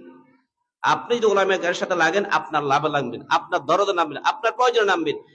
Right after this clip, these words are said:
আপনি সূরা ফাতিহা পড়তে পারেন, আপনি শিক্ষা দিবে কে? আপনি ওযু চার ফরজ জানেন, আপনি কে, কে শিক্ষা দিবে? যে জানে তার কাছে তো যাবেন,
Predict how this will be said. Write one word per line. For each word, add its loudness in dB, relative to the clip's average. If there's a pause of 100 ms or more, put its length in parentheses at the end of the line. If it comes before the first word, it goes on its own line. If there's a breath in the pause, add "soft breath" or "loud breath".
(100)
আপনি 2
সূরা 2
ফাতিহা 4
পড়তে 2
পারেন, 2
আপনি 0
শিক্ষা -2
দিবে 0
কে? -8 (920)
আপনি 4
ওযু 4
চার 4
ফরজ 4
জানেন, 4
আপনি 2
কে, -2
কে 2
শিক্ষা -2
দিবে? -4 (340)
যে 0
জানে 4
তার 2
কাছে -2
তো 0
যাবেন, 0